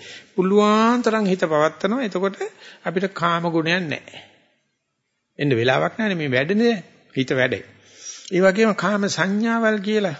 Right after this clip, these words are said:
අතීතයට දුවන ගතිය, අනාගතයට දුවන ගතිය, අතන මෙතන දුවන ගතිය, වෙන කෙනෙක් ගැන හිතන ගතිය, ඒ වෙනුවට හිතනවා මම වෙන කෙනෙක් නෙවෙයි. දැන් ඊයේ නෑ හෙට නෙවෙයි,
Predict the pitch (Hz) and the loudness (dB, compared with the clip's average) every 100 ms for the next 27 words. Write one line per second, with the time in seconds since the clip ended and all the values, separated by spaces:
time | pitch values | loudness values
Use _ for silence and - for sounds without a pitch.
0 | - - 143 143 135 - 127 120 123 120 | -14 -8 -6 -2 -2 -2 -4 -4 -4 -4
1 | 107 113 180 175 147 143 123 135 120 123 | -6 -4 -4 -4 -4 -4 -4 -6 -6 -6
2 | 123 117 117 175 180 139 147 135 131 135 | -4 -6 -4 -4 -2 -2 -4 -4 -4 -6
3 | 123 127 113 107 113 156 170 147 151 156 | -4 -4 -4 -6 -6 -4 -2 -2 -2 -4
4 | 147 139 143 127 131 143 135 113 147 262 | -4 -4 -2 -2 0 0 0 0 -2 -4
5 | - - - - 175 180 180 190 170 196 | -8 -20 -18 -4 2 4 4 2 0 -2
6 | 220 196 143 135 110 113 202 151 - - | -2 0 2 2 0 0 -4 -6 -16 -10
7 | 135 127 123 107 104 - 90 113 202 - | -6 -6 -6 -10 -10 -14 -8 -6 -6 -10
8 | _ - - 135 139 120 107 117 190 185 | _ -20 -12 2 4 4 2 0 -2 -6
9 | - _ 139 139 127 131 123 131 113 117 | -18 _ -4 -2 -2 -2 -4 -4 -4 -4
10 | 98 92 110 | -4 -2 -2